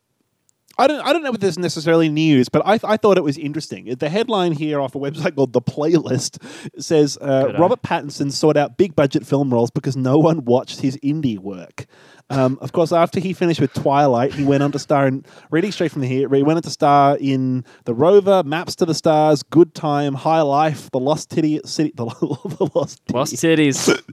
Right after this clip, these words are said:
Speaker 1: <laughs> The
Speaker 2: Brutal.
Speaker 1: Lost City of
Speaker 2: Brutal
Speaker 1: Z.
Speaker 2: film.
Speaker 1: Um, uh, films that I think are popular amongst people who appreciate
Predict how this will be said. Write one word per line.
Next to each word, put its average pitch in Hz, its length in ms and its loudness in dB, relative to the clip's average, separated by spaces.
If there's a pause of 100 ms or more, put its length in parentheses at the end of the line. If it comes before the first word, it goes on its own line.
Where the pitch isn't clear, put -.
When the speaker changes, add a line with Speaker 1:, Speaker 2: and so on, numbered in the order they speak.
Speaker 1:
<laughs> 269 260 0 (260)
The 415 240 -2
Speaker 2:
Brutal. 123 180 0
Speaker 1:
Lost 240 340 0
City 208 340 4
of 175 80 6
Speaker 2:
Brutal 135 220 0
Speaker 1:
Z. 143 120 2
Speaker 2:
film. 135 240 0 (440)
Speaker 1:
Um, 147 480 2 (880)
uh, 165 460 0
films 220 340 4
that 208 100 4
I 170 60 4
think 175 180 2
are 165 60 2
popular 160 480 2
amongst 139 580 -2
people 143 320 -4
who 143 140 0
appreciate 143 640 -4